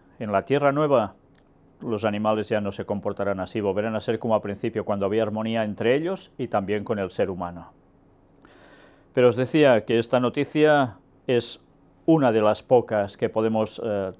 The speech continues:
tener como alegría. Hay otra que, bueno, es interesante y tiene que ver con arqueología. Encuentran la ciudad romana donde nacieron tres apóstoles de Jesús.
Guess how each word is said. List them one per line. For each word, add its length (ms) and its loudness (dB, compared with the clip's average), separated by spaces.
tener 320 0
como 200 0
alegría. 520 0
Hay 240 4
otra 460 2
que, 300 0
bueno, 360 -4
es 160 0
interesante 840 -2
y 60 -4
tiene 180 0
que 80 -2
ver 140 2
con 180 4
arqueología. 720 0
Encuentran 460 4
la 100 6
ciudad 300 2
romana 340 2
donde 300 2
nacieron 460 0
tres 260 0
apóstoles 560 2
de 100 2
Jesús. 500 -6